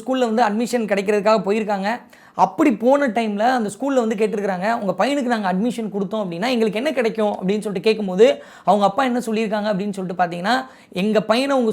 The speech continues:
ஸ்கூல்ல சேர்த்தீங்கன்னா உங்க ஸ்கூலுக்கு பெருமை கிடைக்கும்" அப்படின்னு வந்து சொல்லியிருக்காங்க. என்னை விட எங்க அப்பா சந்திரன் அவர்கள் வந்து என் மேல அவ்வளோ பெரிய நம்பிக்கையை வச்சிருந்தாரு அப்படின்னு சொல்லிட்டு அவங்க அப்பாவை பத்தி பேசும்போது நிறைய இடங்கள்ல வந்து சொல்லியிருக்காங்க. So அப்படி நம்பிக்கை வச்ச அப்பா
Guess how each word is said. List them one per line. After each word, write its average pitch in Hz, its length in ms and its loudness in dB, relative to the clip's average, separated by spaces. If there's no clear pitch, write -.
ஸ்கூல்ல 240 220 0
சேர்த்தீங்கன்னா 208 340 -2
உங்க 233 200 0
ஸ்கூலுக்கு 262 460 -2
பெருமை 330 420 0
கிடைக்கும்" 220 440 0
அப்படின்னு 202 80 0
வந்து 196 220 -2
சொல்லியிருக்காங்க. 175 420 -2
என்னை 262 320 4
விட 285 400 4
எங்க 233 140 2
அப்பா 262 220 0
சந்திரன் 240 380 -2
அவர்கள் 208 280 0
வந்து 208 220 0
என் 208 140 0
மேல 254 140 -2
அவ்வளோ 247 300 0
பெரிய 247 220 0
நம்பிக்கையை 233 480 -2
வச்சிருந்தாரு 208 560 0
அப்படின்னு 214 180 0
சொல்லிட்டு 214 440 2
அவங்க 214 240 6
அப்பாவை 254 340 6
பத்தி 214 220 0
பேசும்போது 233 500 -2
நிறைய 214 260 -2
இடங்கள்ல 202 180 -2
வந்து 185 280 -2
சொல்லியிருக்காங்க. 185 460 -2
So 269 200 4
அப்படி 285 580 0
நம்பிக்கை 277 420 0
வச்ச 262 320 0
அப்பா 240 640 0